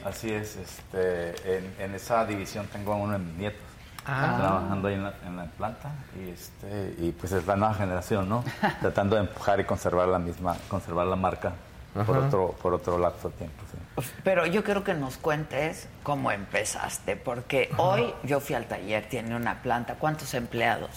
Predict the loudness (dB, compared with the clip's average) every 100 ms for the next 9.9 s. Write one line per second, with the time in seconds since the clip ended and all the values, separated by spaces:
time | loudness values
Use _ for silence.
0 | -14 -10 -2 2 4 4 4 2 0 -6
1 | 2 4 4 2 2 2 4 4 4 4
2 | 4 4 4 2 4 4 4 0 -4 -6
3 | -8 -12 -6 2 4 4 2 2 0 2
4 | 4 6 4 4 2 0 -4 -10 -8 0
5 | 0 0 -8 -4 0 2 0 -2 2 2
6 | 2 0 -2 -2 -2 0 -2 -4 -2 -2
7 | -2 -2 0 0 0 -2 0 -2 -2 -6
8 | -4 -6 -4 -4 -4 -10 -4 0 0 0
9 | -2 -2 -2 -4 -6 -8 -10 -12